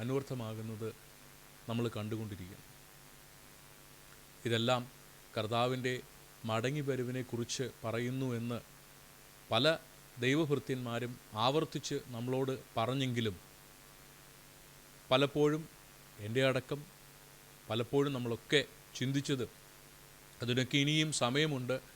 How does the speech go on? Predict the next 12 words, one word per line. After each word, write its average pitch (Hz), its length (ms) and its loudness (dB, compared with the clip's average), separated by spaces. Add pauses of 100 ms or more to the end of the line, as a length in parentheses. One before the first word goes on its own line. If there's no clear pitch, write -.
(840)
യുദ്ധശ്രുതികളൊക്കെ 143 840 2
കേൾക്കുന്നെങ്കിലും 131 640 -2 (160)
അതൊരു 120 320 -2
യുദ്ധമായൊന്നും 135 680 -2 (420)
ഉരുത്തിരിയത്തില്ല. 131 760 0 (1500)
ഇനിയും 139 400 2
കാലം 127 280 4 (440)
ഉണ്ട്" 127 300 0 (500)
എന്ന 147 180 0 (340)
ഒരു 127 180 0 (320)
ആശ്വാസത്തോടെ 135 680 -2
നമ്മളൊക്കെ 120 500 -2